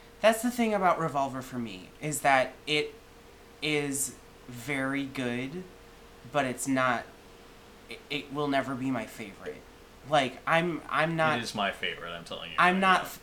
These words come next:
Speaker 1: I'm not thinking of, "Oh, I wanna put on the Beatles," and I immediately go to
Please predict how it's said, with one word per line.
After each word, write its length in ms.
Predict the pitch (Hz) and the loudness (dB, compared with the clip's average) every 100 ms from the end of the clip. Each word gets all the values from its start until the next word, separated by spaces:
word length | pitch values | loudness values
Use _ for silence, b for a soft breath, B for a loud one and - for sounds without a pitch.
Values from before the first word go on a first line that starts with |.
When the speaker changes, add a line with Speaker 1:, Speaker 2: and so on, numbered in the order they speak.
| - | 4
Speaker 1:
I'm 200 | 160 180 | 4 4
not 240 | 180 - | 2 0
thinking 520 | - - - 165 147 | -4 -4 -4 -4 -4
of, 420 | - 139 127 - - - | 0 0 0 -10 -16 -6
"Oh, 180 | 139 139 | 0 4
I 100 | 135 | 4
wanna 240 | 139 135 | 4 0
put 180 | 123 135 | -4 -4
on 160 | 131 123 | -2 -2
the 60 | |
Beatles," 440 | 120 120 117 113 110 | -2 -2 -2 -4 -6
and 120 | 110 | -6
I 60 | 107 | -6
immediately 560 | 110 107 107 98 104 92 | -6 -8 -10 -10 -12 -10
go 200 | 98 95 | -12 -10
to 160 | - | -12